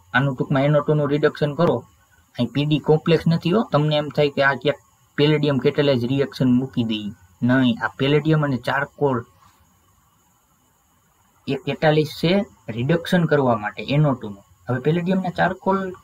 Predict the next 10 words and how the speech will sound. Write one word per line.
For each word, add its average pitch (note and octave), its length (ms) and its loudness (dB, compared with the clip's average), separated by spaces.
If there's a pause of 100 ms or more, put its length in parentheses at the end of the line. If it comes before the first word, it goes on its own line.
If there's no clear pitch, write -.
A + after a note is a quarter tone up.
catalyst F#3 420 -2
ને F3+ 80 0
એક E3+ 120 -6 (380)
famous F3 380 0
નામ A2 220 0
છે, A#2+ 100 -6
એને B2+ 120 -2
કહેવાય C3+ 200 -2 (100)
lindner E3 560 4 (120)
catalyst. G2+ 500 -10